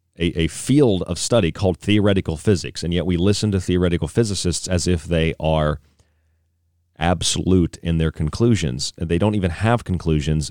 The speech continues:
They're theorists. Particle physicists that are, you know, theoretical physicists, let's call them, theoretical physicists are kinda like ancient alien theorists.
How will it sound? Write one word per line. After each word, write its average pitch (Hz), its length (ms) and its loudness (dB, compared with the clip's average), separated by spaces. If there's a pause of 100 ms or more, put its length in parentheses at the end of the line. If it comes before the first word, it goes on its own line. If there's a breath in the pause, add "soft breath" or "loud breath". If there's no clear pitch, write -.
They're 82 220 -2
theorists. - 880 -2 (1160)
Particle 117 680 2
physicists 95 840 0
that 87 320 0
are, 82 240 0 (180)
you 87 120 -8
know, 71 100 -2
theoretical 95 580 2
physicists, - 640 -2
let's 87 160 -2
call 76 220 -2
them, 76 120 -2
theoretical 107 440 0
physicists 92 520 -2
are 90 120 -4
kinda 110 180 0
like 110 180 0
ancient 104 320 0
alien 113 380 0
theorists. - 560 -6